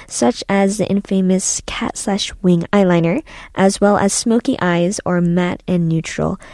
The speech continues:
colors. These styles can help give a sexier look,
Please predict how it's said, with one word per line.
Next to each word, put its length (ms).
colors. 680
These 180
styles 400
can 140
help 300
give 260
a 140
sexier 580
look, 320